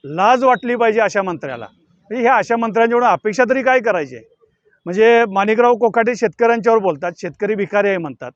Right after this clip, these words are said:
तुमचे संजय शिरसाट बोलतात, अनेक मंत्री. पाशवी बहुमत असलेल्यांना हा माज आलेला आहे.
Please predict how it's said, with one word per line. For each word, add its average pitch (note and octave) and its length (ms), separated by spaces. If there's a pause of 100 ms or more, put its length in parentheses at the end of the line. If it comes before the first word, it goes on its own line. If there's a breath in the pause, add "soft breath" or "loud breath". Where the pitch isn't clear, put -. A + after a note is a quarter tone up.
(520)
तुमचे F#3 240
संजय A3 320
शिरसाट A3 380
बोलतात, E3 360 (160)
अनेक B3 260
मंत्री. G#3+ 280 (140)
पाशवी A3 420
बहुमत G3+ 460
असलेल्यांना G#3+ 1040
हा B3 220
माज A3+ 440
आलेला E3+ 280
आहे. G#2+ 140